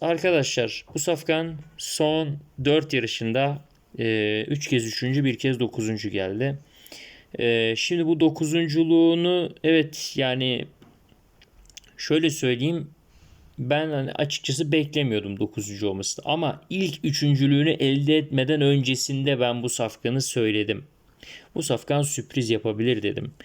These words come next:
Üç yarış üst üste üçüncü geldi. Son üçüncü geldiğinde Gagne'nin dört buçuk mu neydi?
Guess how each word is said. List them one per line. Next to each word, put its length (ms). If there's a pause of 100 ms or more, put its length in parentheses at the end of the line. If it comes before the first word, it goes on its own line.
(360)
Üç 220
yarış 220
üst 200
üste 200
üçüncü 340
geldi. 300
Son 240
üçüncü 380
geldiğinde 540
Gagne'nin 480
dört 280
buçuk 220
mu 160
neydi? 360